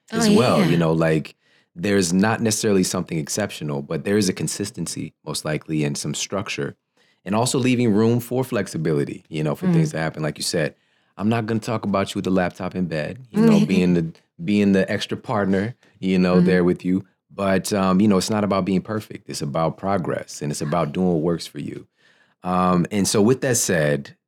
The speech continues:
Speaker 2: there's, again, there's so many things I wanna ask you about, but in closing, I, I wanna ask you about something that I saw on your, on your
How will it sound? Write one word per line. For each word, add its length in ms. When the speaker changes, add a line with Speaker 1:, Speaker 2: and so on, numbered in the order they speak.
Speaker 2:
there's, 460
again, 240
there's 140
so 160
many 100
things 180
I 40
wanna 140
ask 260
you 80
about, 500
but 440
in 120
closing, 680
I, 240
I 60
wanna 240
ask 320
you 80
about 320
something 520
that 360
I 100
saw 640
on 180
your, 320
on 160
your 280